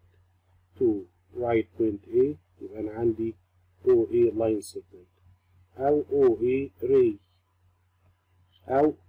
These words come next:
أو إيه straight line. يبقى أنا كده حددت البوينت A عندي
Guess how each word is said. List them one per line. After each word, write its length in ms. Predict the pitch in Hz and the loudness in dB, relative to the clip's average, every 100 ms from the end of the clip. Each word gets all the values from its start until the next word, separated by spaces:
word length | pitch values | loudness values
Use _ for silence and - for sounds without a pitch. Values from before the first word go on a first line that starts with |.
| 151 | 0
أو 340 | 151 127 - | 4 4 2
إيه 300 | 127 143 151 - _ _ _ _ _ _ _ _ _ _ _ _ _ _ _ _ | 2 2 0 -4 _ _ _ _ _ _ _ _ _ _ _ _ _ _ _ _
straight 480 | - - 151 151 - | -20 -4 -2 -2 -2
line. 260 | 143 110 101 _ _ _ _ _ - _ | 0 -2 -8 _ _ _ _ _ -20 _
يبقى 160 | 107 117 | -4 0
أنا 120 | 127 | 0
كده 200 | - 135 | 0 -2
حددت 480 | - 117 117 143 - | -4 -6 -2 -2 -2
البوينت 500 | 117 - 123 120 117 _ _ _ _ _ 131 | -6 0 2 2 0 _ _ _ _ _ 0
A 140 | 127 | 2
عندي 440 | 110 117 110 110 | 2 0 0 -2